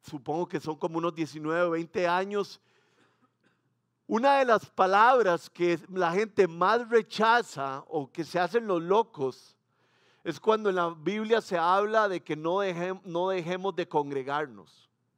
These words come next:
Hay un montón de gente que dice que, que no, que ellos no tienen que congregarse, que ellos tienen una relación personal con Dios y que están en su casa y es suficiente.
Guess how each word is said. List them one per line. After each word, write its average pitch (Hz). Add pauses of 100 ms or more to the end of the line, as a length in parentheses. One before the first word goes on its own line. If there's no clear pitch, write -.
(680)
Hay 143
un 190
montón 185
de 185
gente 185
que 175
dice 185
que, 151 (400)
que 156
no, 208
que 196
ellos 208
no 202
tienen 196
que 202
congregarse, 156
que 160
ellos 170
tienen 175
una 180
relación 160
personal 147
con 139
Dios 156
y 139
que 131
están 143
en 160
su 151
casa 147
y 139
es 131
suficiente. 131